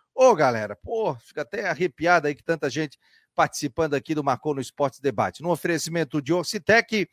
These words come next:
assessoria contábil e empresarial, Imobiliária Stenhouse, Cicobi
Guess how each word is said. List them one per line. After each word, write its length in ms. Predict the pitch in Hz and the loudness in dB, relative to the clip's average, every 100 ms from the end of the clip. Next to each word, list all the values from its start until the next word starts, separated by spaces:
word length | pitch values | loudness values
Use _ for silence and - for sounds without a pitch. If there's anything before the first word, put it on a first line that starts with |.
| _ _ _ | _ _ _
assessoria 540 | 156 - 165 175 160 160 | -2 0 -2 0 0 0
contábil 480 | 156 127 151 139 | 0 4 4 4
e 120 | 135 160 | 0 0
empresarial, 720 | 151 156 139 160 156 190 208 | 0 0 2 4 6 6 6
Imobiliária 560 | 220 247 226 190 190 170 | -2 0 0 2 2 0
Stenhouse, 480 | - 180 147 170 - | -2 0 2 0 -2
Cicobi 540 | 190 151 160 156 147 | -2 2 2 0 -6